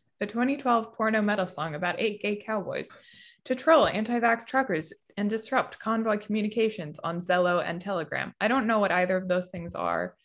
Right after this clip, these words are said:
and I think that was throwing me off. But they're using, uh, they're blasting this song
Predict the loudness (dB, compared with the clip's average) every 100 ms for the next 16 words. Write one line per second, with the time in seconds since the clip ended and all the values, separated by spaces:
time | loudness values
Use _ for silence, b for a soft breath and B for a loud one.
0 | _ _ -2 -2 0 -2 0 2 2 -2
1 | -8 -6 -2 -2 -2 -6 -6 -8 -12 -20
2 | -20 _ _ _ -2 0 2 2 2 2
3 | 2 2 2 -2 -4 -2 0 2 2 2
4 | 0 -2 -6 -4 -2 2 6 6 4 0
5 | 0 0 -2 -4 0 0 0 -2 -4 -10